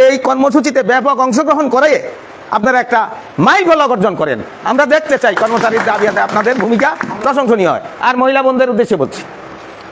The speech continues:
আপনাদের দেখে ভালো লাগে, কারণ মহিলাদের যেই সমস্ত সমস্যাগুলো যা আমাদের কাছে শেয়ার করতে পারেন না, মহিলারা পারেন। এই সম্মেলন মহিলাদের জন্য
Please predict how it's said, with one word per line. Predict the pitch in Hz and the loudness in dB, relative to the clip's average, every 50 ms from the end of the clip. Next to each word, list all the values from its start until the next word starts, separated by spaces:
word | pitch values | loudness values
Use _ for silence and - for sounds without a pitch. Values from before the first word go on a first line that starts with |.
| - - - | -14 -6 -4
আপনাদের | - 202 202 220 226 220 240 247 - - 185 180 | -2 -2 0 0 0 0 0 -2 -2 0 0 2
দেখে | 214 - 214 160 | 2 2 0 0
ভালো | 165 190 190 170 | 0 0 0 0
লাগে, | 135 110 90 - - - - - - - - - - - - - - - - - - - - | 0 -2 -4 -6 -8 -14 -18 -18 -18 -18 -18 -20 -20 -20 -20 -20 -20 -20 -20 -20 -14 -8 -4
কারণ | 175 202 233 262 277 247 208 - | -2 0 0 0 0 -2 -4 -2
মহিলাদের | 165 175 214 240 269 269 285 269 233 302 302 285 247 | 0 2 2 2 2 2 2 2 2 2 2 2 2
যেই | 233 226 226 - | 0 0 0 0
সমস্ত | 247 269 269 - - - 285 269 - | 0 0 0 -2 -2 -2 -2 0 0
সমস্যাগুলো | 247 247 254 - - 302 294 302 190 123 - - - - - - - - - - - - - | 0 0 0 0 0 0 0 0 0 -2 -4 -10 -14 -20 -20 -20 -20 -20 -20 -20 -20 -12 -6
যা | 131 147 220 262 269 - 220 214 | -2 2 2 2 2 2 0 0
আমাদের | 240 294 302 339 339 - | 0 0 0 0 0 0
কাছে | 330 247 294 247 | 0 0 0 2
শেয়ার | 262 262 240 208 | 2 2 2 0
করতে | 247 - 254 226 | 0 0 0 0
পারেন | 240 226 226 | 0 0 0
না, | 220 202 190 | 0 2 2
মহিলারা | 220 254 254 240 208 - | 2 2 2 2 0 0
পারেন। | 139 123 - - - - - - - - - - - | -2 -2 -4 -6 -12 -14 -16 -18 -20 -20 -14 -4 0
এই | - 247 262 | 2 2 2
সম্মেলন | 202 277 277 277 285 285 285 285 285 247 | 2 0 0 2 2 2 2 2 2 2
মহিলাদের | 233 254 302 320 320 302 302 262 240 | 2 2 4 2 2 2 2 2 2
জন্য | 269 269 | 0 0